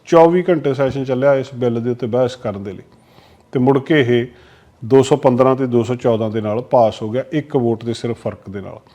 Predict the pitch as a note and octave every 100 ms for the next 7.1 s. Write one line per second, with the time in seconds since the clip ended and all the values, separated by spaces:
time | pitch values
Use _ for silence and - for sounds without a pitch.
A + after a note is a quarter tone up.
0 | _ _ _ D3+ E3 E3 C#3+ C3 D3 D#3+
1 | D#3+ D3+ C3 - - D3+ D#3 - D3 D#3
2 | D#3 E3 A2+ C3+ C#3 C#3 D3+ C3+ D#3+ C#3
3 | C3 E3+ B2+ G2 F#2 - _ _ _ _
4 | D3+ D3+ D#3+ D#3 D#3 D3 D3+ D3 C3+ B2
5 | A#2+ B2+ C#3 C#3 B2+ C3+ C#3 C#3 C#3+ C3+
6 | B2 B2+ C3 C3 B2 A2+ B2 B2+ B2 B2+